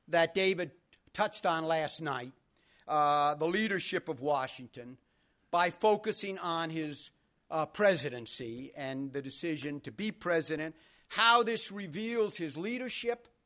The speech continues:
and how this reveals, uh, his, uh, character.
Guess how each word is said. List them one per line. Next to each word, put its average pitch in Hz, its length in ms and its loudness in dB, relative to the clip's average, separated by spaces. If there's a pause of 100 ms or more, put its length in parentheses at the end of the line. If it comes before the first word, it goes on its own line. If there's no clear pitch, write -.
(560)
and 170 120 -4
how 185 240 4
this 175 260 -2
reveals, 156 680 0 (200)
uh, 147 300 2
his, 147 400 -8 (340)
uh, 139 220 -6
character. 139 580 -2